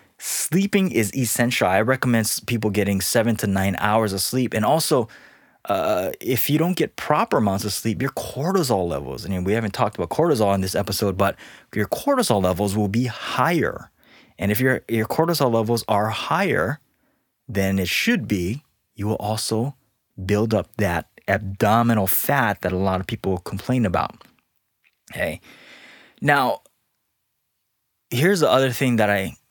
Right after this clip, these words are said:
that I wanna get, you know, through to you guys is remember why you're on this weight loss journey. Okay. This weight loss journey is not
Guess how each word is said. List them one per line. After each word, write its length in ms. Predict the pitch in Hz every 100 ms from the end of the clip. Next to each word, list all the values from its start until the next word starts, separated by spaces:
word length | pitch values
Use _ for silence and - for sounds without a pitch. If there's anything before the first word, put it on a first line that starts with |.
| -
that 160 | 107
I 60 | 107
wanna 320 | 104 107 104
get, 340 | 95 90 - - - - - -
you 80 | 107
know, 140 | 95
through 360 | - - 117 113
to 240 | - 113
you 200 | 98 95
guys 400 | 85 71 - - - - - - - _ _
is 320 | 127 127 120
remember 920 | 110 123 127 120 139 175 175 160 143 151 _ _ _ _
why 840 | 101 92 95 101 101 104 107 101 -
you're 680 | 101 98 98 98 95 92 104 - 110
on 480 | 104 104 104 87
this 260 | 98 95 -
weight 380 | 101 92 104 98
loss 300 | 95 85 -
journey. 480 | 90 92 85 64 - _ _ _ _ _
Okay. 220 | - 82 82 -
This 300 | 104 120 120
weight 200 | 117 156
loss 220 | 190 180 117
journey 380 | 95 110 113
is 160 | 98 95
not 580 | 95 104 110 - -